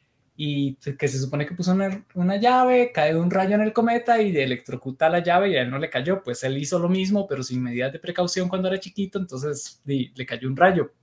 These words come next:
pero no consiguió superpoderes, simplemente hizo que, di, nada, que él estuviera obsesionado por las cometas. Entonces, en la serie Harley Quinn, que lo muestran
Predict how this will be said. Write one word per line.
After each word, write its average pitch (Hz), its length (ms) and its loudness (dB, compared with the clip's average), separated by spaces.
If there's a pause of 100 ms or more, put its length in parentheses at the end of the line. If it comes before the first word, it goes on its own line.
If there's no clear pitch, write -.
pero 139 200 2
no 143 160 0
consiguió 165 400 0
superpoderes, 160 680 -2
simplemente 147 560 -4
hizo 147 420 -4 (480)
que, - 340 -6 (120)
di, 156 180 -4
nada, 185 400 -2 (260)
que 139 120 -4
él 135 80 0
estuviera 160 360 2
obsesionado 143 480 0
por 175 120 2
las 170 160 2
cometas. 151 520 2
Entonces, 226 680 6
en 139 180 -2
la 120 80 0
serie 131 320 -2
Harley 160 400 -4
Quinn, 185 300 4
que 131 120 -10
lo 117 120 -6
muestran 139 600 -4